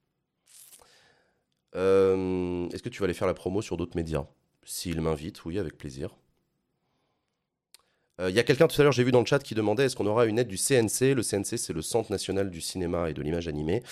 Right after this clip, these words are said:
qui finance, euh, de la production sur Internet, euh, via le C N C Talent et d'autres trucs comme ça. On a été la première émission live à bénéficier de l'aide du C N C,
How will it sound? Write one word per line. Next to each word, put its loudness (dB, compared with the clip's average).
qui -12
finance, -2
euh, -2
de -6
la 0
production -4
sur 0
Internet, 0
euh, 0
via 0
le -4
C -4
N -2
C -6
Talent 0
et -2
d'autres -8
trucs -10
comme -4
ça. -2
On 0
a 4
été -2
la 2
première 0
émission -4
live 0
à -2
bénéficier -4
de -4
l'aide 0
du -6
C -2
N 2
C, -4